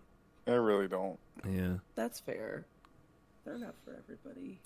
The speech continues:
Speaker 2: I'm kinda all over the place. Um, oh, speaking of which, they put out the official, like, announcement of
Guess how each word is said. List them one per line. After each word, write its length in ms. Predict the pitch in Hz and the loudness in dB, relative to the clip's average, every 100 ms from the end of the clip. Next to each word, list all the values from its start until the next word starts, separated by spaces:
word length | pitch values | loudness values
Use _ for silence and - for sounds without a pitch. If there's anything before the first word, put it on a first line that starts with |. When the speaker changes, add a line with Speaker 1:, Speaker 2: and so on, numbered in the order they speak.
| - | 10
Speaker 2:
I'm 160 | 151 226 | 12 12
kinda 240 | 120 98 78 | 12 10 12
all 200 | 92 95 | 12 12
over 220 | 92 92 | 12 10
the 80 | 78 | 4
place. 440 | - - - - - | 4 4 4 2 2
Um, 460 | 80 78 73 92 - - - - - - | 4 4 2 -2 -4 -18 -18 -16 12 12
oh, 180 | 180 | 12
speaking 320 | 98 - 214 156 | 12 10 12 12
of 80 | |
which, 200 | 101 - | 12 12
they 240 | 107 104 98 - - | 12 12 10 -4 10
put 140 | 160 | 12
out 320 | 151 127 - | 12 12 12
the 100 | 104 | 10
official, 400 | 98 - 120 117 | 12 10 10 12
like, 420 | 98 92 87 - - - - - | 12 12 10 4 -16 -20 0 10
announcement 680 | 107 98 95 107 - 85 - | 12 12 12 10 6 4 8
of 500 | 87 85 80 - | 10 10 8 0